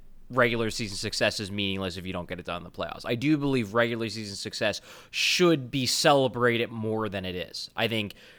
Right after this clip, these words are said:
winning, the, having the best record in hockey is a big friggin' deal, and in a lot of ways,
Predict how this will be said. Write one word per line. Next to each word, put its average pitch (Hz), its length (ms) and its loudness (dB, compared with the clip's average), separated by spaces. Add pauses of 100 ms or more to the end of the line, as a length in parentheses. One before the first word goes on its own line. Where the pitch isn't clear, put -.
(100)
winning, 131 720 2
the, 123 80 4
having 139 220 6
the 143 60 2
best 139 240 6
record 127 320 4
in 123 100 4
hockey 113 580 4
is 107 100 0
a 120 80 4
big 104 260 -2
friggin' 104 440 -4
deal, 110 340 4
and 113 180 -2
in 110 120 -2
a 107 40 2
lot 135 280 8
of 160 80 4
ways, 104 400 0